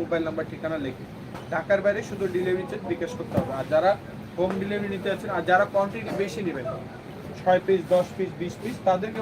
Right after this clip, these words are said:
বলবো আপনারা সুন্দরবন কুরিয়ার বা এসএ পরিবহন কুরিয়ারের মাধ্যমে আপনারা ড্রেসগুলো নিয়ে নেবেন। হ্যাঁ, কারণ এগুলো কিন্তু আপনারা যদি হোম ডেলিভারি নেন দশ পিস, বিশ পিস, সেক্ষেত্রে আপনার ডেলিভারি চার্জটা অনেক বেশি পড়বে। এটা হচ্ছে পিঙ্ক কালার, কালার just দেখেন মাশাআল্লাহ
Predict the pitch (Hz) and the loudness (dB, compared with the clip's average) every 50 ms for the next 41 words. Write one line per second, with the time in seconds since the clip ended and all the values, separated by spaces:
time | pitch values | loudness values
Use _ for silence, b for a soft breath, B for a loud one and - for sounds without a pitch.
0 | 202 208 208 202 247 220 196 - 208 202 202 - - 196 190 196 208 202 196 208 | 0 0 2 4 4 2 2 0 -4 -6 -6 -6 -6 -6 -4 -2 -2 -2 -2 -4
1 | 202 - 202 196 202 208 190 190 180 175 - 196 180 180 190 185 185 185 190 180 | -6 -4 -4 -2 -2 0 2 2 2 2 2 -2 -4 -2 -2 -2 -2 -2 -4 -4
2 | - - 175 170 180 180 175 175 175 - 165 175 208 269 - - - - - - | 0 0 2 2 2 2 2 0 -2 -2 -2 -4 -4 -4 -8 -8 -12 -12 -12 -12
3 | - - - - - 156 - 175 170 202 240 - - 165 180 175 160 - 175 180 | -12 -12 -10 -6 -6 -6 -4 0 2 2 2 2 2 2 2 2 2 0 0 0
4 | 170 160 156 143 123 120 117 - - - - - - - - - - - - - | 0 -2 -4 -6 -8 -8 -10 -8 -8 -8 -8 -10 -12 -14 -14 -14 -14 -14 -12 -12
5 | - - - - - 170 170 175 180 190 175 202 208 208 214 196 - 208 208 - | -12 -12 -8 -2 0 2 2 4 2 2 4 2 0 0 -2 0 0 0 0 0
6 | 214 190 196 196 208 240 285 - - - - 170 185 185 196 190 196 202 208 208 | -4 -4 -4 -4 -4 -4 -4 -6 -8 -6 0 0 0 0 0 -4 -4 -4 -4 -4
7 | 196 185 185 190 214 208 180 170 170 165 - - 190 175 165 170 180 - - 190 | -4 -4 -4 -4 -4 -2 0 0 0 0 -2 -6 -8 -6 -4 -6 -6 -6 -6 -10
8 | - - 180 170 180 - - 170 - 180 165 147 151 156 160 165 170 160 - 175 | -8 -4 -4 -4 -4 -2 -4 -4 -2 -2 -4 -2 -2 0 0 0 0 0 -2 -4
9 | - - 220 214 170 165 170 160 - - - - - - - 127 117 - - - | -4 -2 -2 -2 0 -2 -2 -4 -4 -8 -8 -8 -10 -8 -8 -8 -10 -10 -10 -10
10 | - - - - 131 127 - - - - - - - - - - - 127 127 - | -10 -10 -10 -10 -10 -12 -12 -12 -10 -10 -10 -10 -12 -12 -12 -10 -10 -10 -10 -10
11 | - - - - - - - - - - - - - - - 156 175 185 175 - | -12 -12 -12 -12 -12 -12 -12 -12 -12 -12 -12 -12 -10 -8 -4 -2 -2 -2 -2 -2
12 | 185 - - - 185 175 - - 151 127 120 - - - - - - - - - | -6 -6 -2 -2 0 0 0 -2 -2 -2 -4 -4 -8 -10 -10 -10 -12 -12 -12 -10
13 | - - 196 202 220 233 214 190 202 196 170 160 170 160 - 165 160 156 165 165 | -2 2 4 4 4 2 -2 0 -2 -2 0 0 -2 -2 -2 -4 -6 -6 -6 -4
14 | - 190 185 196 - | -2 -2 -2 -2 -2